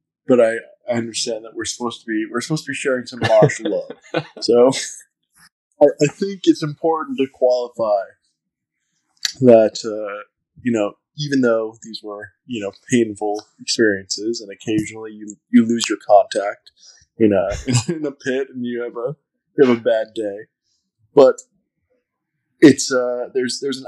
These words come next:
Speaker 1: activation of something that we just don't have a lot of in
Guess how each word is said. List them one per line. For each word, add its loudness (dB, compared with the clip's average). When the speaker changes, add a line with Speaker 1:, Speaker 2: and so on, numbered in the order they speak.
Speaker 1:
activation -6
of -12
something -6
that 8
we 4
just -6
don't -4
have -2
a -4
lot -6
of -10
in 4